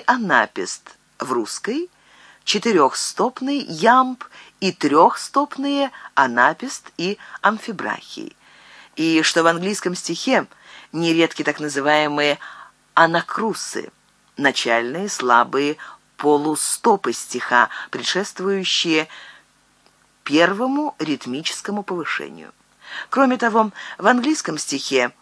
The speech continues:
не выделяется в отдельный размер амфибрахий. В двух сложных размерах здесь возможно появление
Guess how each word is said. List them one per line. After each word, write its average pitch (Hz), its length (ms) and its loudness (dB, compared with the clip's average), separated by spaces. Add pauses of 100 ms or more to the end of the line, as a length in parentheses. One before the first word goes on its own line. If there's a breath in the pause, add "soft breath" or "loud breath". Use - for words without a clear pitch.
(120)
не 226 200 2
выделяется 190 800 2
в 156 40 2
отдельный 143 500 0
размер 180 440 0
амфибрахий. 160 960 -2 (640 soft breath)
В 143 120 -6
двух 139 220 -4
сложных 131 520 0
размерах 135 500 0 (220 loud breath)
здесь 135 360 -4
возможно 139 400 -4
появление 139 800 -2